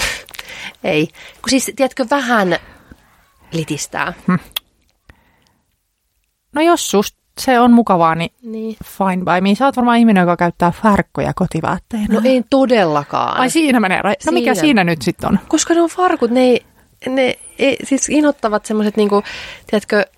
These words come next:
Speaker 1: saumat. Kyllä ne tietää, täytyy semmoset niinku saumattomat olla.
Speaker 2: Aha, saumattomat vatsan litistäjähousut.
Speaker 1: Niin, mut ei semmoset niinku napit, jotkut hirveet
Speaker 2: Mut
Speaker 1: saumat
Speaker 2: minä
Speaker 1: ja
Speaker 2: nyt
Speaker 1: napit.
Speaker 2: sanon,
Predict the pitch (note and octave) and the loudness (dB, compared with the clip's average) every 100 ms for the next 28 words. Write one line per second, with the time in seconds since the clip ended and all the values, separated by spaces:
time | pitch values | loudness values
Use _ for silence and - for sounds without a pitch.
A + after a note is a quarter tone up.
0 | - - C4+ A#3+ C#3+ C3 - - - - | -8 -2 0 2 0 -2 -6 -8 -14 -2
1 | A3 A3 A3+ A3+ A3 A3 - A3+ G#3+ - | 0 2 2 2 0 0 -2 -2 -4 -2
2 | C4 G#3+ C#3+ C#3 - - C3 F#3+ - F3 | 2 2 0 -6 -6 -4 -4 -6 -8 -6
3 | A#3+ A#3+ - F3 - _ - C#4 D#4 D4 | -4 -4 -4 -6 -8 _ 0 2 2 0
4 | - G#3+ G3 G3 F#3 - - _ _ _ | 0 0 2 4 2 0 -12 _ _ _
5 | _ - F#3+ F3 F3+ - E3 F3 D#3+ - | _ -20 -12 -4 -4 -4 -4 -2 -2 -2
6 | G#3+ G#3 G3+ G#3+ A3 A3+ G#3+ G#3+ A3 A#3+ | -2 -2 0 0 0 -2 -6 -6 -2 -2
7 | A#3+ A3+ A#3+ A#3 B3 A3+ - D3+ B2+ - | -2 -2 -2 0 0 -2 -4 -6 -6 -12
8 | - - C#3 - - D3 D#3 C#3 C3+ C#3+ | -14 -8 -10 -8 -10 -2 -2 -2 -6 -8
9 | - - - - - - - - G#3 G#3+ | -12 -16 -20 -20 -20 -20 -20 -4 0 4
10 | A#3+ D#4 F4 C4+ A3 - G#3 F#3 F3 | 4 4 4 4 2 0 2 2 2